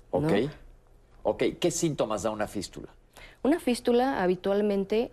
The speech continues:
Speaker 1: eh, hay salida de líquido a través del ano, es lo que más aquejan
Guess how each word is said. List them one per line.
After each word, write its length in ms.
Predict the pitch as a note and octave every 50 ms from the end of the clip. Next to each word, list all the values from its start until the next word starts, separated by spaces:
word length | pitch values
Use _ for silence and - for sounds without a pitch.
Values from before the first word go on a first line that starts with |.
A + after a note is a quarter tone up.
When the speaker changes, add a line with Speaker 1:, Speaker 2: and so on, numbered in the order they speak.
| - -
Speaker 1:
eh, 500 | D#3+ D#3+ E3 D#3+ D#3+ D#3+ D#3+ D#3 D#3 D#3 - - - - -
hay 120 | - F#3 F3+
salida 340 | - G#3+ G#3 G3+ F#3+ F#3+ F#3
de 80 | E3
líquido 460 | D3 D#3 E3 D#3 - - D3+ C#3 C3+ C#3 - - - -
a 120 | C#3 C#3+
través 280 | - - D3+ D#3 D#3 D3
del 180 | D#3+ D#3 E3
ano, 200 | F3+ F#3+ G3 G3
es 60 | F#3+ F3+
lo 100 | E3+ E3
que 80 | -
más 240 | D#3 D#3+ D#3+ D#3+ -
aquejan 500 | D#3+ D3 - E3 D#3+ - E3 D#3+ D#3+ E3